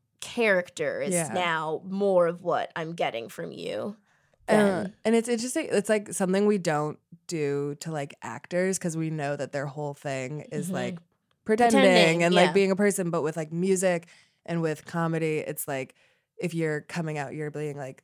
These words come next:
Speaker 2: "This is who I am," and then it's like people start to like that one thing, you're
Speaker 1: Yeah.
Speaker 2: gonna, like, really kind of,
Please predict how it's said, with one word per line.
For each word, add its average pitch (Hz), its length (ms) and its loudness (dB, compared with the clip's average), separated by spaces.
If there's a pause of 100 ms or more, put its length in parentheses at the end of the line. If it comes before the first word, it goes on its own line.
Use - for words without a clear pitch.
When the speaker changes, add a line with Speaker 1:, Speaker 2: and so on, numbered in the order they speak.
Speaker 2:
"This 160 300 -2
is 151 140 -4
who 160 180 -2
I 135 140 -2
am," 135 760 -2
and 165 240 0
then 147 420 -2
it's 156 160 -6
like 139 160 -6
people 151 280 -4
start - 260 -4
to 165 80 -6
like 139 280 -4
that 143 200 -2
one 147 260 -4
thing, 143 380 -4
you're 165 140 -2
Speaker 1:
Yeah. 190 240 2
Speaker 2:
gonna, 170 100 0
like, 123 240 -6 (320)
really 135 560 -4 (140)
kind 147 260 -10
of, 135 240 -14